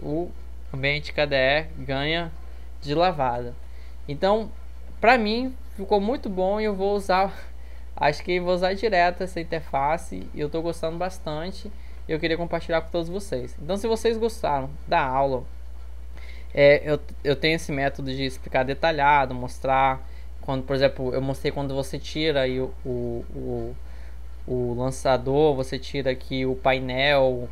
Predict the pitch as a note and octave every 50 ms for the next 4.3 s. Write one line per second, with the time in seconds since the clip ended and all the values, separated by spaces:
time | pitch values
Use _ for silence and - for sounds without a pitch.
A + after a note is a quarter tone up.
0 | - - - - C3 B2+ B2 - - - B2 - - - - C#3+ C#3 C3 C3+ B2+
1 | B2 - - C#3 - - C3 B2+ C3 C3+ C#3 - - - - - - - - -
2 | - D3+ D3 C#3+ C#3+ C#3 C#3 C#3 D3 C#3+ C#3+ D3 C#3+ D3 C#3 C3 C3+ C3+ C3+ C3+
3 | - - - C#3 - - - C3 B2 - C3 C3 - - C3 C3 - C#3+ D3 D#3
4 | D3+ D#3 D#3+ F3 F3 E3